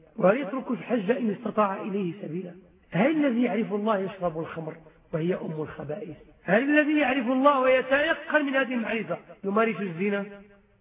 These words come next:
هل الذي يعرف الله يأخذ الرشوة من عباد الله ويؤذي عباد الله بأخذ أموالهم بغير حق؟ والخلق عيال الله،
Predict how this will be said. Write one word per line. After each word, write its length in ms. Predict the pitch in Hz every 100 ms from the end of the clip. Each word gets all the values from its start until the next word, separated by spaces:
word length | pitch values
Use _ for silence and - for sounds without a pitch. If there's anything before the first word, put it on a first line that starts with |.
| _
هل 260 | - 196 277
الذي 140 | 294
يعرف 260 | 302 262 277
الله 220 | 254 277
يأخذ 340 | 254 - - 233
الرشوة 300 | 226 151 220
من 120 | 202
عباد 260 | 202 202
الله 420 | 185 180 175 180 175 - _
ويؤذي 420 | - 202 - 190 190
عباد 260 | 180 180
الله 280 | 165 170 175
بأخذ 420 | 147 - - 160
أموالهم 460 | - 170 175 170 160
بغير 360 | 160 156 156
حق؟ 360 | 139 147 147 - - -
والخلق 400 | - 180 226 220
عيال 380 | 202 180 190 185
الله، 560 | 175 165 170 165 170